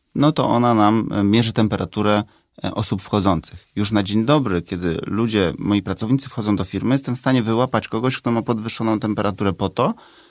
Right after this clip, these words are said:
żeby poprosić go, mm, tą osobę o zmierzenie tej temperatury w sposób jakiś tam bardzo dokładny i wyeliminowanie ewentualnie takiego ogniska. To taki temat teraz jest na bieżąco. No ale teraz nasi pracownicy weszli już do środka, do firmy.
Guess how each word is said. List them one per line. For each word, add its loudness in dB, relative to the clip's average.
żeby 2
poprosić 4
go, 6
mm, 4
tą 4
osobę 2
o 6
zmierzenie 4
tej 2
temperatury 2
w -6
sposób -2
jakiś -2
tam 4
bardzo 4
dokładny 4
i 0
wyeliminowanie 4
ewentualnie 0
takiego -6
ogniska. -2
To -14
taki -8
temat 4
teraz -2
jest -4
na 2
bieżąco. 2
No 4
ale 4
teraz 8
nasi 4
pracownicy 2
weszli 0
już -4
do -8
środka, -2
do 0
firmy. 4